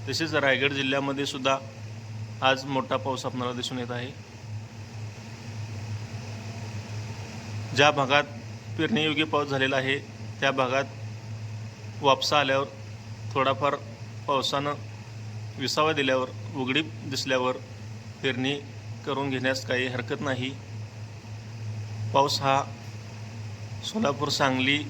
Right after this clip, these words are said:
सातारा, धाराशिव या जिल्ह्यामध्ये पूर्णपणे बंद होईल अशी शक्यता दिसत नाही.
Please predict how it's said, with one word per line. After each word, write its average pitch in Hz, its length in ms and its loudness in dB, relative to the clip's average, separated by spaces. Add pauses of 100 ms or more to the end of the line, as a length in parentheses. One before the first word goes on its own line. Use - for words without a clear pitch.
(120)
सातारा, 135 460 4
धाराशिव 135 600 2
या 135 120 4
जिल्ह्यामध्ये 131 460 2
पूर्णपणे 143 600 2 (840)
बंद 139 220 4
होईल 139 260 4
अशी 139 380 2 (420)
शक्यता 135 380 0
दिसत 127 320 0
नाही. 120 320 0